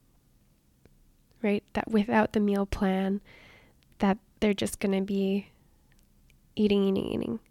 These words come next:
They need to know exactly what to eat and when to eat and how much to eat. And it's like this static hum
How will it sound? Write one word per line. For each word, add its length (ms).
They 100
need 160
to 120
know 80
exactly 500
what 160
to 180
eat 160
and 140
when 160
to 100
eat 160
and 140
how 120
much 240
to 140
eat. 160
And 160
it's 180
like 240
this 160
static 680
hum 560